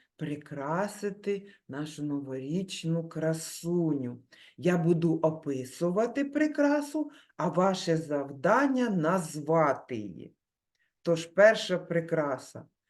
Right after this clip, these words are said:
Сріблястий, різнокольоровий, довгий, блискучий. Що тут таке, малята? Так,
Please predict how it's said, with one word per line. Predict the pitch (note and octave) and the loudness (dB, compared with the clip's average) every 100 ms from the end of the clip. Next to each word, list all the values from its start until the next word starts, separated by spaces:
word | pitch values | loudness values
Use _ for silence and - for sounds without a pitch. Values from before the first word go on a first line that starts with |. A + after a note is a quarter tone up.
| _ _ _ | _ _ _
Сріблястий, | - - G3+ A3 A#3 F3+ G3 G3+ G3+ D3 - - - G#2+ - _ - | -20 -2 0 2 0 0 6 8 8 6 0 -10 -10 -10 -12 _ -2
різнокольоровий, | E3+ A3+ B3 G#3 B3 B3 - A#3 A#3 A#3+ A#3 A3+ G#3+ F3 B2+ A#2+ A#2 - _ _ - | 2 2 0 2 2 2 4 4 10 10 8 6 6 6 2 -4 -10 -12 _ _ -16
довгий, | D3 C#3 F3 G#3 B3+ B3 F3+ D#3 - C#3 B2 | -14 -4 2 8 12 12 10 4 -4 -8 -8
блискучий. | A#2+ D#3+ G3+ B3+ C#4+ - - - G#3 B3+ A#3 F3 - - B2 A2+ - _ _ _ _ _ _ _ _ _ _ _ _ _ _ | -2 0 4 4 2 -2 -10 -4 0 4 4 2 -4 -6 -8 -8 -14 _ _ _ _ _ _ _ _ _ _ _ _ _ _
Що | - - B2 A#2 | -14 -10 -8 -6
тут | D3+ D#3 | -6 -2
таке, | G#3+ G#3+ A#3+ | -4 0 0
малята? | A#3+ B3 B3 B3 B3 - A#3 - _ _ _ _ _ _ _ _ _ _ _ _ | 2 0 0 -2 -6 -10 -14 -18 _ _ _ _ _ _ _ _ _ _ _ _
Так, | E3+ D#3 A#2+ - _ | 0 0 -2 -12 _